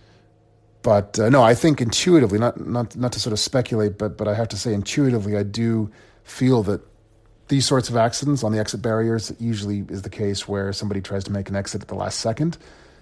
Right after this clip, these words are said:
and just sort of judges incorrectly, miscalculates. Alternatively, since there was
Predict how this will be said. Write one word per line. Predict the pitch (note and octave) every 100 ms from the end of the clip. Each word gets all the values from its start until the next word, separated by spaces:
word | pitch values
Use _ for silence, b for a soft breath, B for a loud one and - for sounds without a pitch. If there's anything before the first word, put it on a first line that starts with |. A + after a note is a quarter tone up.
| B
and | G#2 G#2
just | G2+ -
sort | F#2+
of | F#2+ F#2 B B B B _ _
judges | A#2 G#2 G2+ G2+
incorrectly, | F#2 G#2 G#2+ C3
miscalculates. | F#2 - A2 A2 A#2 A#2 -
Alternatively, | - A#3 B3+ D3 A#2 A#2+
since | A2 C#3 B2+
there |
was | A2 -